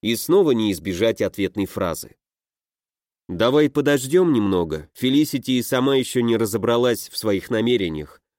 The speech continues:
Мор знал, Нэн может часами продолжать в таком же духе и при этом оставаться совершенно спокойной. Никакие доводы его не спасут. Рассердиться — вот его единственная по-настоящему действенная защита.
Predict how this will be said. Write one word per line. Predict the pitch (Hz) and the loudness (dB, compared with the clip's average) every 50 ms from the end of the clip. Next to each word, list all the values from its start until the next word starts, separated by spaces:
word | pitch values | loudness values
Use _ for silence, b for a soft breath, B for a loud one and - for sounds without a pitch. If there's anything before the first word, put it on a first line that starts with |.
| _ _ _ | _ _ _
Мор | 90 98 104 107 101 | -2 0 0 0 0
знал, | 90 - 120 123 120 101 78 62 - _ _ _ _ _ _ | -2 -2 -2 0 0 -2 -4 -6 -12 _ _ _ _ _ _
Нэн | 120 139 156 160 | 0 2 2 4
может | 156 165 170 143 160 151 - | 4 2 2 0 0 -2 -4
часами | - - 156 - - 156 139 127 113 104 | -4 -4 -4 -2 -2 -2 0 0 0 -2
продолжать | 98 - 110 101 101 107 104 92 101 110 101 - | -2 -2 -4 -2 0 -2 -2 0 -2 -2 -4 -4
в | - | -4
таком | - 104 95 - 104 98 92 | -6 -6 -4 -2 -4 -4 -4
же | 85 95 85 | -6 -8 -6
духе | 80 123 139 139 - 147 123 113 - _ _ _ _ _ | -2 -2 -2 -2 -2 -2 -4 -4 -4 _ _ _ _ _
и | 101 104 | -4 -4
при | 95 - 127 135 | -2 -2 0 0
этом | 143 135 139 131 127 | 0 0 0 0 0
оставаться | 120 - - - 113 110 120 120 110 - - 107 | -2 -2 -2 -2 -2 0 0 -2 -2 -4 -6 -8
совершенно | - - 104 101 95 - - 110 101 101 98 | -6 -4 -4 -4 -4 -4 -4 -4 -2 -2 -2
спокойной. | 92 - - - 90 - - 85 80 76 73 71 71 69 - _ _ _ _ _ _ _ _ _ | -4 -6 -6 -8 -8 -8 -6 -8 -8 -6 -8 -10 -14 -16 -18 _ _ _ _ _ _ _ _ _
Никакие | 95 104 120 113 - 147 147 - - 196 202 196 | -4 -2 -2 0 0 -2 -2 -2 -4 -6 -6 -2
доводы | 165 180 185 165 170 165 147 147 | 2 2 2 2 2 2 2 2
его | 147 139 131 135 | 2 2 0 0
не | 135 131 123 | 0 -2 -2
спасут. | - - - 117 113 - - 85 78 - - _ _ _ _ _ _ _ _ _ _ _ _ _ _ | -4 -4 -4 -4 -4 -4 -8 -12 -12 -14 -16 _ _ _ _ _ _ _ _ _ _ _ _ _ _
Рассердиться — | 101 107 123 143 139 - - 165 165 151 139 165 208 202 - - - 110 92 | -2 0 2 2 0 0 0 0 0 0 -2 -6 -8 -8 -8 -4 -4 -2 0
вот | 107 139 143 - | 0 0 0 0
его | 151 147 156 | 0 2 2
единственная | 151 151 143 127 156 180 175 - - - 143 139 143 139 131 127 | 2 2 0 -2 -2 -2 -2 -4 -6 -4 -2 0 2 2 0 0
по-настоящему | - 135 135 127 127 - - - 123 123 123 127 123 - - 127 123 120 | -2 -2 0 0 0 -2 -2 -2 -2 0 0 0 -2 -2 -4 -2 -2 -2
действенная | 107 92 107 107 101 - - 113 107 110 110 110 104 | -2 -2 -2 -4 -4 -4 -6 -4 -2 0 0 0 0
защита. | 95 107 110 104 - - - 76 - - 73 71 | -2 -2 -4 -4 -4 -8 -12 -14 -14 -14 -20 -20